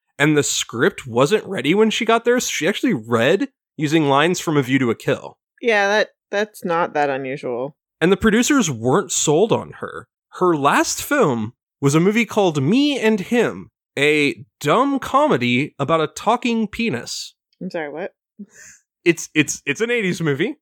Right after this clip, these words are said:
Speaker 1: called Me and Him about a talking penis. I'm assuming the penis is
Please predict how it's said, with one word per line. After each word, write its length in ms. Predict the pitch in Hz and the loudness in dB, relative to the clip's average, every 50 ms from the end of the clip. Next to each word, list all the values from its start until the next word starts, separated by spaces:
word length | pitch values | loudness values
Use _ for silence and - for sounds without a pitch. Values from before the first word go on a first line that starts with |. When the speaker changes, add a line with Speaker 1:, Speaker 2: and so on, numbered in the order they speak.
| _ _ _ _ - | _ _ _ _ -8
Speaker 1:
called 300 | - 180 180 165 123 135 | -4 -2 -2 -2 0 0
Me 160 | 156 180 214 | 2 2 2
and 140 | 208 185 - | 2 0 0
Him 340 | - 320 277 180 175 214 - _ _ _ _ _ - | 0 0 2 2 0 -2 -6 _ _ _ _ _ -4
about 200 | - - 277 254 | 0 0 0 0
a 60 | 240 | -2
talking 460 | - - 127 107 - - 117 123 123 | -2 -2 -2 -4 -2 -4 -4 -4 -2
penis. 500 | - 185 208 139 107 - - - - - _ _ _ _ _ - | 0 0 0 0 0 -4 -10 -14 -16 -18 _ _ _ _ _ -2
I'm 120 | 175 202 | 0 0
assuming 540 | 202 190 - - - 330 349 339 294 233 196 | 0 0 -2 -2 0 0 2 2 2 2 2
the 80 | 165 - | 0 0
penis 400 | - - - 226 208 175 147 - - | -2 -4 -2 0 2 2 2 0 -2
is 200 | 120 113 123 | -4 -4 -6